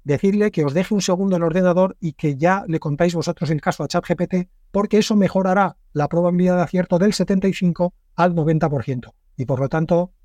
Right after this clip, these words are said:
bajará la probabilidad de que el médico os mande a casa con un diagnóstico equivocado, con un tratamiento equivocado, provocándoos probablemente más dolor e incomodidad del que ya tenéis, y con la famosa frase de: "Si no mejoras, ven dentro de quince días",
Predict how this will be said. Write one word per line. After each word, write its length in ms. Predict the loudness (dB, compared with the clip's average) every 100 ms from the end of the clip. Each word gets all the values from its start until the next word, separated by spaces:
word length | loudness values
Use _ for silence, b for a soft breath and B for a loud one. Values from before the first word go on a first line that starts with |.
| -6
bajará 420 | 0 2 2 0
la 120 | 2
probabilidad 600 | 2 2 2 2 2 0 -2
de 200 | -4 -2
que 100 | 2
el 60 |
médico 280 | 2 2 0
os 80 | -2
mande 200 | 0 0
a 40 |
casa 360 | 0 -4 -4 -10 _ _
con 180 | -4 0
un 120 | 2
diagnóstico 540 | 4 2 2 0 -2
equivocado, 560 | -2 -2 0 0 0 -6 _ _
con 200 | -6 -2
un 80 |
tratamiento 500 | 0 0 2 2 2
equivocado, 540 | 0 -2 -2 -2 -4 -10 _ -6
provocándoos 580 | -2 0 0 2 0 -2
probablemente 680 | -2 0 2 0 0 0
más 240 | 0 0 0
dolor 380 | 0 0 0 -2
e 100 | -2
incomodidad 540 | -2 -4 -2 0 0
del 140 | -2
que 100 | -4
ya 120 | -4 -2
tenéis, 420 | -2 -4 -8 -16 _
y 100 | -2
con 140 | 0 0
la 80 |
famosa 300 | 0 0 0
frase 280 | 0 -2 -2
de: 240 | 0 -2 -4
"Si 180 | -6 -2
no 100 | 0
mejoras, 380 | 0 0 0
ven 140 | -2 -2
dentro 260 | -2 0
de 100 | -2
quince 260 | -2 -2 0
días", 320 | 0 -2 -8